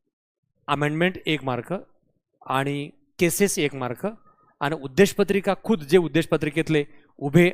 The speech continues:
आडवे, क्रम लावायचे जे शब्द विचारतात, त्याच्या रिलेटेड एक मार्क. असे चार मार्क आहेत, ज्याच्यावर आयोगाने प्रश्न विचारले. पण या चारपैकी कोणताही एकच प्रश्न येतो,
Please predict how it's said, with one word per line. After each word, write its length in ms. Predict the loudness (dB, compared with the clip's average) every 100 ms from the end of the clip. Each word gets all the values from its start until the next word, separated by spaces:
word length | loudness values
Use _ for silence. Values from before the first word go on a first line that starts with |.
| 0
आडवे, 340 | 2 4 2
क्रम 380 | -2 2 6 6
लावायचे 380 | 6 4 4 0
जे 80 | -4
शब्द 180 | -2
विचारतात, 480 | -2 0 -2 -2 -6 -8 _ _ _ _ _ -4
त्याच्या 220 | 0 2
रिलेटेड 320 | 0 -2 -2
एक 160 | -4 -6
मार्क. 260 | -10 -12 -16 -6
असे 200 | -2 -2
चार 460 | -4 0 4 4 4
मार्क 300 | 0 -2 -4
आहेत, 100 | -8 _ _ _ _ _ _
ज्याच्यावर 280 | -4 0 2
आयोगाने 280 | 2 -2 -4
प्रश्न 260 | -6 -6
विचारले. 380 | -8 -8 -10 -12 -20 _ _ _ _ _
पण 100 | -4
या 180 | -2 0
चारपैकी 460 | 0 2 2 0 0
कोणताही 380 | 0 2 4
एकच 160 | 4 2
प्रश्न 260 | -2 -8 -10
येतो, 260 | -12 -16